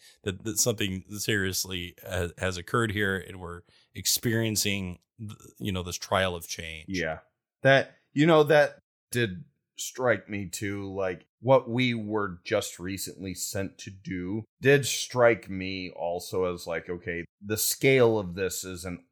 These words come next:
Speaker 2: order of magnitude greater than the kind of stuff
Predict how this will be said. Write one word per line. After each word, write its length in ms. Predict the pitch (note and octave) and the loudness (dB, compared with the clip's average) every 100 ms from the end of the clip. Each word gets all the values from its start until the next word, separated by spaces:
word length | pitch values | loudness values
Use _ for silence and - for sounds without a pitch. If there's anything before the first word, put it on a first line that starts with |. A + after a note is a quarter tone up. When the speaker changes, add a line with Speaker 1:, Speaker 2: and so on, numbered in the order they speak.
| _ | _
Speaker 2:
order 320 | G2 G#2+ G#2 F#2+ | -4 -2 0 -2
of 100 | E2 | -4
magnitude 920 | F2+ E2+ F#2+ F2+ F2+ - F2+ E2 D#2+ | -2 0 -2 -4 -8 -8 -10 -10 -12
greater 520 | E2 D#2+ F2 E2 E2 | -10 -4 -2 -4 -6
than 260 | D#2 E2 D#2 | -8 -10 -10
the 80 | D2+ | -14
kind 360 | - G2+ E2 | -12 -10 -10
of 100 | E2 | -10
stuff 540 | - - - E2 E2 | -12 -10 -2 -2 -2